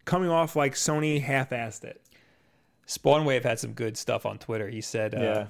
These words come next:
Speaker 2: that the N E S Classic, or the S N E S Classic, well, I think it was the S N E S Classic, can run the same open source PlayStation one emulator that the PlayStation Classic can.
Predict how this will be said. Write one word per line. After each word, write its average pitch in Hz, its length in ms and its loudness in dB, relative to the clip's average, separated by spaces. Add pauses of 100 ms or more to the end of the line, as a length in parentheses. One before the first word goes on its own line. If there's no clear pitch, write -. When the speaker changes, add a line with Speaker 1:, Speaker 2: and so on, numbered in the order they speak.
(120)
Speaker 2:
that 110 400 -2 (380)
the 135 240 -8
N 139 180 -2
E 143 160 0
S 131 280 -2
Classic, - 760 -8 (400)
or 120 120 -2
the 117 120 0
S 120 160 0
N 113 80 -4
E 107 80 -6
S 104 120 -6
Classic, 117 300 -10
well, 117 120 -6
I 117 100 0
think 160 120 0
it 147 40 6
was 135 80 2
the 120 80 2
S 120 140 -2
N 113 80 -8
E 107 40 -8
S 107 100 -10
Classic, 113 400 -10 (540)
can 127 180 0
run 131 240 4
the 117 100 0
same 131 680 0 (360)
open 131 340 2
source 127 580 0 (300)
PlayStation 127 520 -2
one 110 180 -2
emulator 104 560 -6 (300)
that 107 180 0
the - 80 -12
PlayStation 113 460 -6
Classic - 360 -10
can. 139 320 -10